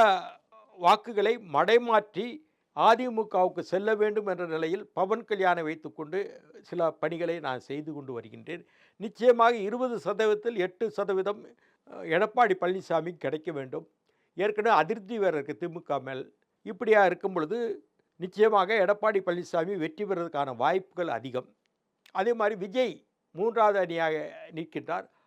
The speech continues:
அவருக்கு வந்து மத சிறுபான்மையர் வாக்குகள் கிடைக்கும், கிறித்துவ, இஸ்லாமிய வாக்குகள் கிடைக்கும். அதுபோல அவருடைய ரசிகர்கள் தமிழ்நாடு முழுவதும் இருக்கின்றார்கள். அவர் ஒரு சில கணிசமான வாக்குகளை பிரிப்பார். அது திமுக வாக்குகளை தான் பிரிப்பார்.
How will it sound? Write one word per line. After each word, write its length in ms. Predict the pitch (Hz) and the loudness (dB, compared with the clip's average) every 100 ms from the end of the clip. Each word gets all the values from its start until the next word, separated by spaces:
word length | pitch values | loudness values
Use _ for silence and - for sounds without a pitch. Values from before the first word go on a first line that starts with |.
| _ | _
அவருக்கு 440 | - 175 233 220 | 0 4 4 2
வந்து 460 | 196 190 233 208 - _ _ _ | -4 -4 -6 -6 -8 _ _ _
மத 320 | 131 190 247 | 0 4 4
சிறுபான்மையர் 720 | - 214 208 196 190 180 147 - _ _ _ - | 4 0 2 2 2 -2 -6 -10 _ _ _ -6
வாக்குகள் 560 | 151 180 180 175 160 | 0 0 0 -4 -2
கிடைக்கும், 500 | 151 143 147 165 180 _ | -2 -6 -4 -10 -10 _
கிறித்துவ, 640 | - 196 - 180 185 - - - _ _ | -6 -6 -2 0 0 -2 -8 -20 _ _
இஸ்லாமிய 540 | 156 - 190 185 165 151 - - _ _ | -18 0 2 4 2 -4 -6 -18 _ _
வாக்குகள் 480 | 156 151 147 160 165 | -2 -2 -2 -10 -8
கிடைக்கும். 480 | 135 131 - 160 _ _ | -8 -10 -10 -10 _ _
அதுபோல 320 | - 202 233 226 | -12 0 4 4
அவருடைய 360 | 208 196 190 | 4 2 0
ரசிகர்கள் 720 | 160 196 254 254 214 185 151 _ | 0 -4 -2 -2 0 -2 -6 _
தமிழ்நாடு 420 | - 175 185 180 156 | -4 -2 2 2 0
முழுவதும் 280 | 170 175 | -4 -4
இருக்கின்றார்கள். 440 | 156 156 147 139 160 | -4 -8 -8 -6 -4
அவர் 260 | 190 196 | 0 2
ஒரு 180 | 233 196 | 2 0
சில 360 | - 175 160 143 _ _ _ | -2 -2 -2 -2 _ _ _
கணிசமான 520 | 170 170 151 165 160 | -4 -4 -6 -6 -4
வாக்குகளை 580 | 151 131 156 156 143 131 - | 0 -2 -2 -10 -10 -10 -8
பிரிப்பார். 460 | 151 156 143 147 - | -10 -4 -4 -4 -6
அது 220 | 160 147 | -6 -4
திமுக 440 | - 202 196 170 147 | -4 -4 -4 0 0
வாக்குகளை 360 | 131 127 139 | 0 -4 -10
தான் 200 | 120 147 | -6 -8
பிரிப்பார். 440 | - 127 - 123 | -8 -14 -14 -18